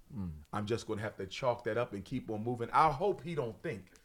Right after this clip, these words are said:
Speaker 2: that the reason I refuse to do the sit down with him is because I consider him less than me. I'm not no bougie Negro.
Speaker 1: Right.
Speaker 2: Forget them six degrees I got. I don't, I don't deal with black people like that. I'm no better than nobody else. I come from the ghetto of North Philadelphia.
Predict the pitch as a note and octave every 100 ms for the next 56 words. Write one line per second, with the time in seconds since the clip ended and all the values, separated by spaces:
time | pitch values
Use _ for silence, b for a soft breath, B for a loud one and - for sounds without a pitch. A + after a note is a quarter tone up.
0 | b b b - B2 A#2+ A2 C3 D3 A#2+
1 | A#2 B2 A#2+ G2 D3+ D3 B2 B2 A2 A#2
2 | F#2+ - C#3 - A#2 G#2 A#2+ D#3 A2 F2+
3 | F2 b b b C3 G2+ A#2+ - B2 A#2
4 | A2+ G#2+ - A2+ A2+ G#2 B2+ A#2 G#2+ G2
5 | G#2 E3 D3 C3 A2+ B2+ B2+ G#2 G#2+ A#2
6 | F#2 - - - - A#2 F2+ B2 A#2 D#3+
7 | D#3+ C#3 - - - A#2+ C3 C3+ G#2+ F#2+
8 | G#2 F#2+ b b - - - A#2 D3+ C3
9 | C3 D3 C3 G#2+ E3+ C#3 G#2+ B2+ A#2 C3+
10 | B2 A2 G2+ F#2 G2 - - B2+ C#3+ C#3
11 | C#3 C#3+ B2+ A#2+ C3 C3 C3 C3+ C3 C3
12 | C3 A#2+ A2 F#2+ C#3 D3+ C#3+ C#3+ D3 C#3
13 | D3 D3 C3+ G2 D#2+ D2